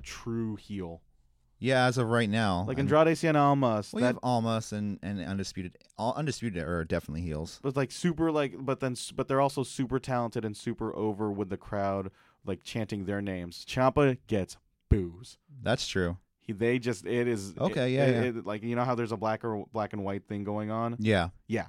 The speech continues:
Speaker 1: that's, that's it. This is very binary. This is, he is very evil. I mean, look at him.
Speaker 2: Yeah.
Speaker 1: He's a scary looking individual. I mean, he's small compared to everyone, and, like, if you call him up, that dude's gonna look like a friggin' munchkin.
Speaker 2: Yeah.
Speaker 1: But as of right now, he is a,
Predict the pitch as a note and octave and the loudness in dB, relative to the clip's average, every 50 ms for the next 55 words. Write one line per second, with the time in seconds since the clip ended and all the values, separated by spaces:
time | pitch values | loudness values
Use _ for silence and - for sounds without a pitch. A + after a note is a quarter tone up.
0 | - - F#2+ G#2 G2+ G#2+ A2+ - - - - - - G2+ A2+ G#2+ G#2+ A2 B2 A2 | -8 -10 -6 -4 -2 -2 -4 -4 -8 -12 -12 -10 -6 -6 -6 -6 -4 -6 -6 -6
1 | G2+ G2 G2 A2 A2+ - A2+ G2 F2+ E2+ G#2+ G#2+ G#2+ G#2+ F#2+ E2 F#2+ F#2+ F#2+ F#2 | -6 -6 -4 -4 -4 -4 -6 -8 -6 -4 -4 -2 -2 -4 -4 -4 -6 -6 -6 -6
2 | F#2 F2+ F2 E2+ E2 F2+ G2+ - - A2+ F#2+ F#2+ G2 G#2 A2 A2+ A2+ G2+ F#2 F2 | -8 -8 -10 -10 -8 -8 -8 -6 -6 -10 -10 -8 -8 -4 -2 -2 -2 -2 -4 -6
3 | F#2 G#2 G#2 G#2+ G#2 G2 F#2+ - - G#2 G2 E2+ E2 E2+ F2 F2+ - G2+ G#2 A#2 | -6 -6 -6 -6 -6 -8 -10 -10 -10 -10 -10 -10 -10 -10 -10 -10 -8 -4 4 8
4 | G#3 B3 - - C#3+ G#2+ F#2+ F2+ F2+ F2+ - - - G#2 G#2 G2 F2+ F2+ F2 F2 | 8 10 10 8 2 2 -2 -6 -10 -12 -14 -12 -8 -4 -2 0 0 -2 -2 -6
5 | - _ _ _ _ - - - - G3 G3 E3 D3+ C#3 C3 C3+ B2 B2 A2+ A2 | -10 _ _ _ _ -20 -18 -8 -2 0 2 4 4 4 2 2 0 0 -2 -2
6 | F#2+ G#2 F#2 G2 F#2 A2 D3+ F3 F3+ G#3+ G3 - - - D3 D3+ D3 D#3 E3+ F#3+ | -4 -4 -4 -2 2 4 6 8 8 8 6 6 2 -2 0 0 2 2 2 2
7 | G#3 G#3 - - - _ _ - C#3+ D3 D3+ D#3 D3 E3 D3+ D3 D3 C#3+ D3+ D3 | 0 -2 -6 -14 -20 _ _ -6 0 2 2 2 4 6 6 6 6 6 6 6
8 | D3 D3 C#3+ C3+ C3 B2 A#2+ G#2+ B2+ A#2 A2+ A2+ - B2 - - C#3 C3+ C3 A#2 | 6 4 4 4 2 2 2 2 2 0 0 0 -2 -4 0 0 2 2 4 4
9 | A#2+ C3 C#3 - A#2+ A#2+ A#2 B2 A#2+ A2+ A2 A#2+ A#2 A2 A2 G#2 A2+ A2+ G2+ A2 | 4 4 4 4 0 0 0 0 -2 -2 -2 -2 -2 -2 -2 -2 -2 -2 -2 -2
10 | G2+ G2 F2+ - - A2+ A2 G#2+ G2 F#2+ F#2 F#2+ G2+ G#2 - C#3 C#3 C#3 C#3+ - | -2 -4 -4 -8 -8 -8 -6 -6 -6 -4 -4 -4 -6 -4 -4 -4 -4 -4 -4 -8
11 | - - - - F#2 F2 E2+ F2 G#2+ G2+ G2 G2 - - _ _ _ _ _ _ | -18 -16 -6 -2 -2 0 0 0 0 -2 -2 -4 -6 -8 _ _ _ _ _ _
12 | _ _ - - F2 G2+ A2+ A2+ B2 G#2 A2 A2+ A2 G#2+ G2+ G#2 G2+ G2 F#2+ G2 | _ _ -10 -4 -2 0 0 0 0 0 2 2 2 2 0 -2 -2 -2 -2 -2
13 | A2 A#2 G#2+ F2+ F#2 F2 E2 | -2 -2 -2 -2 -4 -8 -8